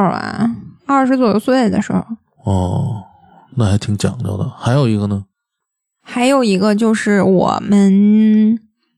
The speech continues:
Speaker 1: 那个朋友是他小学的时候，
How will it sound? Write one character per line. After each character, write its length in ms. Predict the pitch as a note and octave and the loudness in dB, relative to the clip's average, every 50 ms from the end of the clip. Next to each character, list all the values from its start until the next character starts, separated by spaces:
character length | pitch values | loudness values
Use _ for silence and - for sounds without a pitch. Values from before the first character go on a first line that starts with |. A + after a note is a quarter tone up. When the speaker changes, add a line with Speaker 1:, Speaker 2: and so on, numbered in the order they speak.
| _ _ _ _ _ _ _ _ _ - | _ _ _ _ _ _ _ _ _ -2
Speaker 1:
那 160 | D4+ D4+ C#4+ | 0 2 2
个 100 | A#3+ A3 G#3 | 2 2 0
朋 300 | - - - F#3+ G3 G#3 | -2 -2 0 2 2 2
友 160 | A3+ A3 A3+ | 2 2 0
是 360 | A3 - - A3+ G#3+ G3+ F#3+ F#3+ | 0 -2 0 0 2 2 2 0
他 380 | - - - - B3+ C4 C#4 | -2 -4 -4 -2 -2 0 0
小 240 | C4+ - - G3+ D#3+ | 0 -2 -2 -2 -2
学 220 | - - - E3+ E3 | -2 -2 0 0 2
的 160 | - C4+ C4+ | 2 2 2
时 80 | B3 | 2
候， 340 | A3+ F#3+ F#3+ F3+ - - - | 2 2 2 2 0 -2 -6